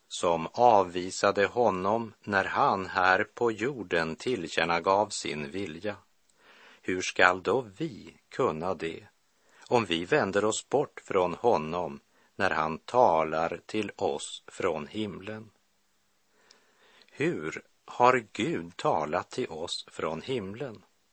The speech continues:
Genom att han sände sin son till jord. Jesus är Guds sista ord till mänskligheten.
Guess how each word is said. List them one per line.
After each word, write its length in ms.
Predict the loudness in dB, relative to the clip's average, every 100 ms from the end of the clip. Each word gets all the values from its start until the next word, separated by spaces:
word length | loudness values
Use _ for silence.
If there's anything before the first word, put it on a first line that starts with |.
| _ _ _ _ -20 -16
Genom 500 | -4 0 2 2 4
att 160 | 4 4
han 240 | 2 2
sände 680 | -2 0 2 2 0 -2 -4
sin 340 | -4 -4 -6
son 520 | -6 -6 -4 -4 -4
till 320 | -6 -10 -10 -8
jord. 400 | -10 -12 -18 -20 _ _ _ _ _ _ -20 -14
Jesus 1080 | -12 -4 -2 -2 -4 -6 -6 -4 -6 -10 -20 _ _ _
är 160 | -4 -2
Guds 360 | 2 2 2 -2
sista 680 | -6 -6 -6 -10 0 0 0
ord 420 | -8 -8 -10 -16 -10
till 180 | -8
mänskligheten. 960 | -6 -6 -8 -10 -10 -10 -12 -14 -16 -16